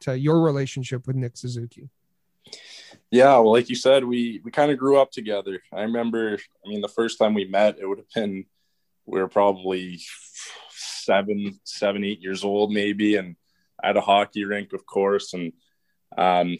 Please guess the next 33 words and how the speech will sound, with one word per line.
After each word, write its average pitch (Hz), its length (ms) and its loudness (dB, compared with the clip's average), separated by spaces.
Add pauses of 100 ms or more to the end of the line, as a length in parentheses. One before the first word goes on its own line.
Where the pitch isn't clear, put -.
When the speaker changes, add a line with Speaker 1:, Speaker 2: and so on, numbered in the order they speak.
Speaker 2:
going 101 260 0
on 95 200 2
together. 92 420 0
But 90 260 -2 (640)
even 127 340 0
back 113 420 2
then, 101 380 -6
it's 95 200 -12
insane 101 540 -6
because 87 320 -10
it's, - 340 -12 (460)
you 117 160 -8
could 117 180 -4
see 120 300 0
that 117 240 0
same 107 380 -2
skill 104 400 -2
level 98 420 -2
then 101 400 -4 (140)
when 98 180 -6
we 98 140 -2
were 95 100 -2
seven 95 360 0
years 92 200 -4
old 90 340 0 (120)
to 87 120 -8
now. 85 600 -4
It's, - 280 -10
it's - 300 -8
weird 107 360 2
to 95 80 -4
say, 98 360 4
but, 90 260 -2